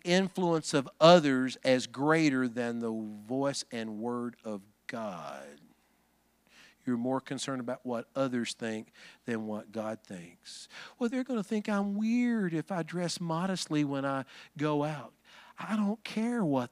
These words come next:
they think. I care about what He thinks. See, there is an erosion to faith over time. When you start justifying your actions and start going with the flow,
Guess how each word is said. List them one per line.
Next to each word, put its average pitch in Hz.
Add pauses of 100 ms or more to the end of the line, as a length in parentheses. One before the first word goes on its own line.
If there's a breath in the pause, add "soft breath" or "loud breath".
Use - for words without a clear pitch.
they 196
think. 123
I 185
care 185
about 175
what 180 (320 soft breath)
He 277
thinks. - (1400 loud breath)
See, 254 (260)
there 247
is 226
an 190
erosion 233 (260 soft breath)
to 170
faith - (320 soft breath)
over 151
time. 123 (180 loud breath)
When 196
you 196
start 226
justifying 233
your 170
actions 180 (140 loud breath)
and 185
start 190
going 254
with 226
the 156
flow, 147